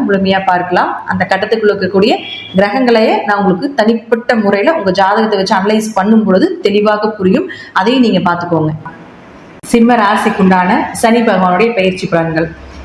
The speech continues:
சிம்ம ராசிக்கு கண்டசனியா இருந்தார், அதாவது ஏழாம் இடத்தில் சனி பகவான் வந்து நேரடியாக உங்களுடைய ஜாதகத்தை, உங்களை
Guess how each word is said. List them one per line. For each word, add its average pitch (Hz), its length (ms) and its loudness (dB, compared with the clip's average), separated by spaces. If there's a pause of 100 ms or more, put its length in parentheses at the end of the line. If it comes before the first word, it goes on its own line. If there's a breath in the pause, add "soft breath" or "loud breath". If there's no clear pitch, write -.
(160)
சிம்ம 233 300 4
ராசிக்கு 196 460 -2 (280)
கண்டசனியா 214 680 2 (120)
இருந்தார், 190 400 2
அதாவது 180 220 0 (160)
ஏழாம் 220 300 2
இடத்தில் 220 380 -2
சனி 196 160 0
பகவான் 190 360 0
வந்து 254 160 0 (160)
நேரடியாக 240 840 2
உங்களுடைய 185 360 0 (1600)
ஜாதகத்தை, 202 840 0 (100)
உங்களை 196 340 4